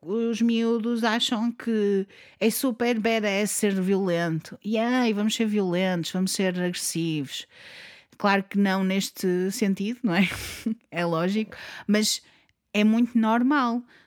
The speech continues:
as crianças, numa determinada altura, principalmente os rapazes, passarem por uma época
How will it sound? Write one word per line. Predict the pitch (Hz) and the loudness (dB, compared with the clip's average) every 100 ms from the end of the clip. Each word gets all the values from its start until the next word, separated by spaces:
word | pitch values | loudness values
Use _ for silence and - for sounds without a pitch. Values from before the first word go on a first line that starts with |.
| - | -4
as | 180 - | -2 -2
crianças, | - 180 170 185 - 190 196 - - | -2 0 0 0 -2 -4 -4 -6 -2
numa | 185 185 180 175 180 175 175 170 160 - - | 0 2 0 0 0 0 0 0 -4 -6 -10
determinada | 180 180 185 175 147 143 | -8 -4 -2 0 -2 -2
altura, | 156 165 180 185 226 | -4 -2 -2 -2 -2
principalmente | 226 180 - 156 156 - 151 - | -4 -6 -4 -4 -4 -4 -8 -8
os | 170 | -6
rapazes, | 175 160 165 185 - - - - - - - - | -6 -2 -2 -2 -4 -8 -14 -20 -20 -20 -14 -2
passarem | 202 - 220 165 | 0 2 2 2
por | 165 - | -2 -2
uma | 170 180 | -2 0
época | 185 202 196 - - 262 285 | 0 -2 -4 -10 -8 -6 -6